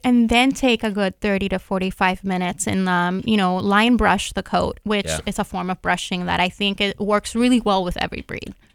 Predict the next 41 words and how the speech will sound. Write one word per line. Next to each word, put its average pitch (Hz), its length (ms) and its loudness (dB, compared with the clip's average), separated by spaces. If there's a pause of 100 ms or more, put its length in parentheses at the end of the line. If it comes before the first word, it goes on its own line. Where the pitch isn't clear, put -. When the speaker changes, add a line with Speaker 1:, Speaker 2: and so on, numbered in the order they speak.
Speaker 2:
So - 220 -8
this 101 220 -2
is 78 540 -4 (260)
something 117 400 -2
to 92 100 0
consider 80 640 -4 (200)
when 214 160 -2
Speaker 1:
Mm-hmm. 208 100 2
Speaker 2:
you're 85 100 0
getting 78 320 -4
a 71 60 -8
doodle. 69 320 -12 (100)
Speaker 1:
Yeah. 226 260 2 (300)
Oh, 233 220 -4 (140)
absolutely. 208 520 -2
Speaker 2:
For 175 60 -4
Speaker 1:
Con-, 254 80 0
Speaker 2:
sure. - 140 -6 (200)
Speaker 1:
consider 277 420 4
the 294 120 0
time 254 320 0
that 277 120 2
you 254 120 -4
can 262 160 0
take. 202 500 -2 (320)
Consider 226 400 2
how 226 240 4
often 226 360 2
you 220 100 4
wanna 196 160 0
take 196 240 -2
'em 202 100 -4
to 214 140 -6
the 202 120 -6
groomers. 180 640 -6 (220)
All 254 220 4
that 202 380 2
goes 202 260 -2
into 196 480 -4
figuring 214 520 0
out 180 440 -2